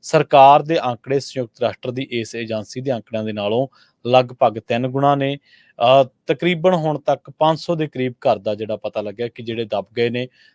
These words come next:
ਤੇ ਦੋ ਹਜ਼ਾਰ ਤੋਂ ਵੱਧ ਲੋਕ ਇਹਨਾਂ ਢਿੱਗਾਂ ਥੱਲੇ ਜ-, ਜਿਉਂਦਾ ਦੱਬ ਗਏ ਨੇ। ਪਰ ਹੁਣ ਉਹਨਾਂ ਦੇ ਜਿਹੜਾ ਬਚਣ ਦੀ ਆਸ ਉਮੀਦ ਬਹੁਤ ਘੱਟ ਹੈ। ਅਹ, ਵਰਲਡ ਤੋਂ ਹੀ ਦੁਨੀਆ ਭਰ ਦੇ ਜਿਹੜੇ,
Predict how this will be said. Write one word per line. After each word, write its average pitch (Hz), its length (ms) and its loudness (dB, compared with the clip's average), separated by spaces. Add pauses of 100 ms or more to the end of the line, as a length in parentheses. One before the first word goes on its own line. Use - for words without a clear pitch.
(120)
ਤੇ 143 160 4
ਦੋ 143 360 0
ਹਜ਼ਾਰ 135 280 4
ਤੋਂ 120 160 -8
ਵੱਧ 120 240 -2
ਲੋਕ 117 280 -8
ਇਹਨਾਂ 117 280 -8
ਢਿੱਗਾਂ 104 260 -8
ਥੱਲੇ 110 260 -8
ਜ-, 110 300 -14 (100)
ਜਿਉਂਦਾ 107 300 -8
ਦੱਬ 104 240 -10
ਗਏ 139 160 2
ਨੇ। 123 140 -4 (340)
ਪਰ 143 140 2
ਹੁਣ 151 220 -2
ਉਹਨਾਂ 160 200 2
ਦੇ 151 100 -6
ਜਿਹੜਾ 143 260 0
ਬਚਣ 120 340 -4
ਦੀ 131 160 -8
ਆਸ 113 340 -2
ਉਮੀਦ 110 340 -12
ਬਹੁਤ 110 240 -6 (160)
ਘੱਟ - 180 -4
ਹੈ। 120 140 0 (400)
ਅਹ, 123 180 2
ਵਰਲਡ 156 340 6
ਤੋਂ 165 160 -4
ਹੀ 113 200 -4
ਦੁਨੀਆ 139 420 -2
ਭਰ 151 200 2
ਦੇ 127 120 -6
ਜਿਹੜੇ, 127 360 -4